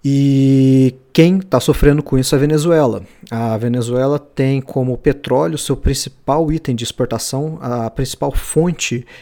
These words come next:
econômica da Venezuela é o petróleo. E com essa queda no preço do barril, a já cambaleada economia venezuelana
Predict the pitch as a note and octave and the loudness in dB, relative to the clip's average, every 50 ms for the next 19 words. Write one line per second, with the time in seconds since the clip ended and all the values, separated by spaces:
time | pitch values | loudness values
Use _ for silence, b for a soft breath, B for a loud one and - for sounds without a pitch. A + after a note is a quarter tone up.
0 | B B - - - B2+ B2+ B2 B2+ C3 C3 C3 B2+ A#2 - - A#2+ - - A#2+ | B B -10 -4 -2 -2 0 0 0 -2 -2 -4 -4 -6 -6 -6 -6 -6 -6 -6
1 | A2 C3 D3 E3+ D#3+ E3 D#3 C#3+ C3+ A2+ A#2 A#2 A#2+ A#2+ A#2+ A#2 A#2+ - - - | -4 -2 -2 0 0 -2 -2 -2 -2 -4 -4 -4 -2 -2 -4 -6 -8 -10 -10 -8
2 | D3+ F#3+ F#3+ - - - - - - A#2+ A#2+ C#3 D#3 F3 F3+ - _ _ _ _ | -8 -8 -2 0 0 0 0 0 -4 -4 -2 -2 -4 -6 -8 -12 _ _ _ _
3 | _ _ _ - D#3+ D#3+ E3 E3+ E3+ E3+ E3+ E3 E3 E3 D#3+ D#3+ D3+ - - D#3+ | _ _ _ -10 -8 -6 -4 -4 -2 -2 -2 -2 0 0 0 0 -2 -2 -4 -2
4 | D#3+ D#3 D#3 D3+ - - D#3+ - - - - F3+ F3+ F3+ E3+ E3 D3+ C3 - - | -2 -2 -2 -2 -4 -4 -6 -6 -6 -4 -2 -2 -2 -2 -2 -4 -6 -6 -4 -2
5 | - - C#3+ C#3+ - - C#3 C3 B2+ C#3+ C#3 B2 B2 C3 D3+ F3+ G3 G3+ B B | 0 0 0 0 -4 -4 -6 -4 0 0 0 0 0 -2 -2 -4 -4 -8 B B
6 | B B B B B B B B B - C3+ B2+ B2+ B2+ B2 B2+ B2+ B2+ B2+ B2+ | B B B B B B B B B -6 -4 -2 0 0 0 2 2 2 2 2
7 | B2+ B2+ B2 B2 B2 B2 B2 B2 A#2 - - - - - B2+ A#2 A2+ C#3 D#3+ F3+ | 0 0 0 0 0 0 -2 -2 -4 -6 -10 -12 -8 -6 -4 0 2 4 4 4
8 | G3+ - - - E3 D3 C3+ C#3 C3+ B2 B2+ B2 B2+ B2+ A#2+ - - C3+ B2+ A#2+ | 2 0 -2 -2 0 0 2 2 2 2 0 0 -2 -4 -4 -4 -2 -2 -2 -2
9 | A#2+ A#2+ B2+ B2+ A#2+ C3 C3 C3 A#2+ B2+ C#3 C3 C3 C3 C3+ C#3+ D#3 E3 E3+ F3 | -2 -2 -2 -2 -2 -2 -2 -2 -2 -2 -2 -2 -2 -2 -2 -4 -4 -4 -4 -4
10 | F3 F3 F3 F3 F3 | -4 -4 -4 -4 -6